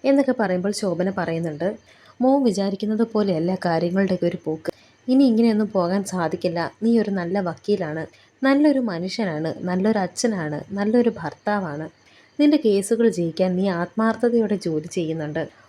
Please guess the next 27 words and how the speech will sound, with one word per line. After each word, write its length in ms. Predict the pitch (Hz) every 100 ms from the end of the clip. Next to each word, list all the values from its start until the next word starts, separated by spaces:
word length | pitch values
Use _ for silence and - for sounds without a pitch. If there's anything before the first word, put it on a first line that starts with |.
| -
ഓരോ 240 | 269 285 302
കേസ് 280 | 269 214 220
ജയിക്കുമ്പോഴും 640 | 185 170 170 190 180 185 190
നിനക്ക് 260 | 208 220
സന്തോഷമുണ്ടാകും, 1000 | 240 190 165 180 202 214 160 160 165 165 - _ - - -
ആളുകൾ 360 | 240 254 285 285
നിന്നെ 240 | 240 190 190
അഭിനന്ദിക്കും. 640 | 160 175 185 190 185 170 170 _ - - 254
ആ 100 | 277
സന്തോഷത്തിൽ 600 | 311 247 196 208 208 214
പഴയ 360 | 202 214 214 233
നഷ്ടങ്ങൾ 500 | 240 165 - 190 196 190
നീ 180 | 196 240
മറക്കും. 420 | 208 151 143 165 - _ _ _ _
പക്ഷേ 240 | 233 226 269
ജീവിതത്തിൽ 580 | 262 208 208 254 254 226 -
ഇനി 160 | 254 277
അത് 160 | 240
മാത്രം 380 | 254 214 220 269
മതിയോ? 360 | 220 170 185 151 143 _ _ _ - - 220
ഗൗരിമോൾക്ക് 640 | 226 262 277 285 285 277 254
എട്ട് 240 | 180 165 262
വയസ്സ് 360 | 220 165 165
കഴിഞ്ഞു, 420 | - 160 160 165 165 -
അത് 140 | 190
മോൻ 220 | 226 202 202
മറക്കരുത്. 640 | 185 156 156 - 175 165